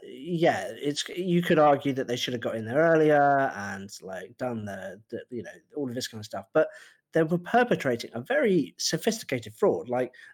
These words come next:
they were, they were p-, carrying out blood tests on devices that were not, that were stock devices, basically, and then purporting that it was coming from Theranos themselves. Like,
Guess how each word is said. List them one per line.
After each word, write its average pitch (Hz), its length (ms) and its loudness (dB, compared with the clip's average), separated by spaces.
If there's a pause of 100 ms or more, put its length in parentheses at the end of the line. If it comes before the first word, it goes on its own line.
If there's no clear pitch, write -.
they 160 100 6
were, 151 380 8 (340)
they 147 80 4
were 147 140 4
p-, - 180 -10
carrying 185 340 2
out 131 200 0
blood 131 180 2
tests 117 260 -4
on 127 160 -4
devices 123 760 -2
that 117 200 -2
were 117 160 -2
not, 135 300 2 (400)
that 139 80 2
were 120 100 -4
stock - 540 -2 (340)
devices, 123 480 -2
basically, - 560 -12 (100)
and 117 160 -4
then 117 220 -2 (240)
purporting 147 560 2
that 110 120 -2
it 98 60 -6
was 110 120 -8
coming 117 280 -4
from 107 200 -8
Theranos 95 480 -8
themselves. 85 560 -8
Like, 107 240 -10